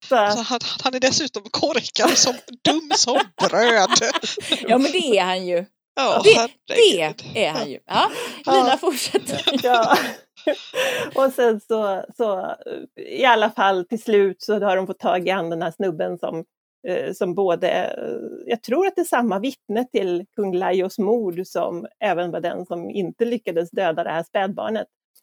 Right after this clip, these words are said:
Speaker 1: som kommer dit och berättar att det var ju han som, det, det är ju kung Oidipus då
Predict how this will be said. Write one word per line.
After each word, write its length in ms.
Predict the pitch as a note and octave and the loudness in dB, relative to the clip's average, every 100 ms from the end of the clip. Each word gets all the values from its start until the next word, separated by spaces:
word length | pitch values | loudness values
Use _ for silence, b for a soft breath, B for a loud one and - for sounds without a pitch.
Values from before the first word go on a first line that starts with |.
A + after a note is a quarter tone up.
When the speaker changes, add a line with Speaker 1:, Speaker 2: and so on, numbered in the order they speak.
| _ - | _ -4
Speaker 1:
som 80 | G#3 | -4
kommer 260 | F#3+ E3 | -2 -4
dit 240 | F#3 F3+ - | -4 -4 -4
och 60 | |
berättar 400 | - - D#3+ - | -6 -6 -8 -10
att 160 | - E3+ | -8 -8
det 60 | - | -6
var 180 | F3 F#3+ | -2 -2
ju 100 | G#3+ | -2
han 380 | G#3+ - - G3 _ - | -4 -8 -12 -16 _ -12
som, 180 | B3 B3+ _ _ - | -12 -12 _ _ -12
det, 100 | - - | -12 -10
det 140 | G#3+ A3 | -8 -6
är 40 | |
ju 60 | F#3+ | -8
kung 240 | - G3+ | -4 -4
Oidipus 580 | E3+ - E3+ - D3+ | -4 -6 -6 -6 -6
då 100 | - | -6